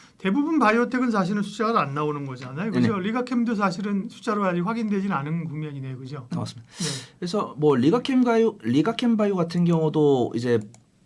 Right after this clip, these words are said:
Speaker 2: 분기 실적 기준으로 흑자가 나온 걸 종종 봤습니다. 근데
Speaker 1: 네.
Speaker 2: 제가 리가캠 바이오 같은 경우는 크게 관심 있게 안 봤는데, 알테오젠은 워낙 악플이 달리다 보니까
Speaker 1: 음. <laughs>
Speaker 2: 진짜 열심히 공부를 하거든요.
Speaker 1: 네.
Speaker 2: 그래서 제가 이제 보통 리포트가 나오면은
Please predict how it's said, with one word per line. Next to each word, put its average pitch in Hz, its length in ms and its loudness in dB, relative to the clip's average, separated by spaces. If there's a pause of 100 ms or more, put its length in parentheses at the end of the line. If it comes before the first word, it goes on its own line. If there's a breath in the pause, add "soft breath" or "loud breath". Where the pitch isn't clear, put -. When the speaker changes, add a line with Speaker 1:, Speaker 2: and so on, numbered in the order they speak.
Speaker 2:
분기 123 400 2
실적 214 340 0
기준으로 143 300 -2
흑자가 220 260 0
나온 120 220 2
걸 110 120 2
종종 117 240 -2
봤습니다. 110 420 -2
근데 139 320 2
Speaker 1:
네. - 100 -6 (200 loud breath)
Speaker 2:
제가 143 160 4
리가캠 240 400 4
바이오 196 220 2
같은 156 260 2
경우는 127 480 0
크게 214 220 0
관심 123 300 0
있게 135 100 0
안 107 100 4
봤는데, 117 380 2 (240 loud breath)
알테오젠은 202 800 4
워낙 160 480 4
악플이 208 440 0
달리다 156 340 0
보니까 131 420 0
Speaker 1:
음. 95 140 0 (160)
<laughs> - 120 2
Speaker 2:
진짜 233 380 6
열심히 127 280 2
공부를 107 280 2
하거든요. 120 340 0
Speaker 1:
네. 135 160 -4
Speaker 2:
그래서 185 360 2
제가 139 460 2 (460 loud breath)
이제 139 200 2
보통 143 280 0
리포트가 196 540 2
나오면은 147 640 2